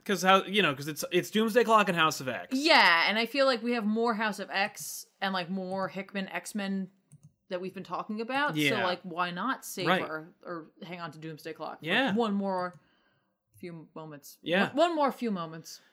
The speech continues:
Speaker 1: Hickman and Larraz, uh, House of X is the most straightforward, except of course it isn't, because you don't know what timeline <laughs> it takes place in.
Speaker 2: Yeah.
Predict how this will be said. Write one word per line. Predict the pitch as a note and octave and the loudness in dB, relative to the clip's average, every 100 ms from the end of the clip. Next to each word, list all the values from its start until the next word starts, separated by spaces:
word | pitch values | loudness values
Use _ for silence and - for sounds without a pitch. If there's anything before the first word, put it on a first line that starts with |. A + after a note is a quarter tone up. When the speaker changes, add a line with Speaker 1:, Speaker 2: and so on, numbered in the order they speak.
| - | 2
Speaker 1:
Hickman | A3 B3 C#4 C4+ | 2 4 4 2
and | A#3 A#3+ B3 A#3+ | 4 4 4 2
Larraz, | G3 G3+ F#3+ F#3 F#3 F3+ F3 D#3+ D3 | 4 6 8 8 10 8 8 4 -4
uh, | D3+ D#3+ D#3 C#3 | 0 4 4 6
House | E3+ F3+ | 6 4
of | F3+ | 4
X | F3 E3+ - | 6 6 2
is | E3+ C3+ | -4 -2
the | D#3 | 0
most | D#3+ D#3+ - | 2 2 2
straightforward, | - - F3+ F3 - F#3+ G#3 A#3+ C4 C#4 C4+ B3+ | -4 0 0 0 2 8 12 12 10 8 6 2
except | F3+ - F3 D#3 | 0 2 0 0
of | |
course | - F3 E3 G#3 | 0 2 4 6
it | |
isn't, | A3 G#3+ C#4 C4+ - _ _ _ _ _ _ _ - | 4 4 0 -4 -10 _ _ _ _ _ _ _ -4
because | E3+ F#3 E3+ C#3+ | 0 6 6 6
you | C#3+ | 6
don't | D#3+ E3 | 6 6
know | E3 E3 | 4 6
what | E3 D#3 | 6 4
timeline | E3+ E3 F#3 G3 | 4 6 6 6
<laughs> | G#3+ | 6
it | |
takes | G#3+ A3 | 6 4
place | - A3 A#3+ B3+ | 4 2 4 4
in. | B3 C4 B3+ | 6 4 0
Speaker 2:
Yeah. | F3+ D#3+ D3+ | 4 4 4